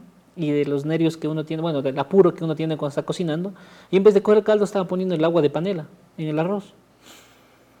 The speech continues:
Entonces yo iba viendo cómo iba cocinando esto y yo pensaba inconscientemente que este arroz iba cocinando y se iba, iba dando esa forma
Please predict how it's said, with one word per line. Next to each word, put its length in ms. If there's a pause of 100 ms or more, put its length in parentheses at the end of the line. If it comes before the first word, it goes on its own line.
(240)
Entonces 300
yo 60
iba 140
viendo 480
cómo 100
iba 140
cocinando 480
esto 260 (560)
y 120
yo 120
pensaba 340
inconscientemente 840 (640)
que 200
este 180
arroz 220
iba 160
cocinando 440
y 40
se 120
iba, 220
iba 220
dando 180
esa 160
forma 360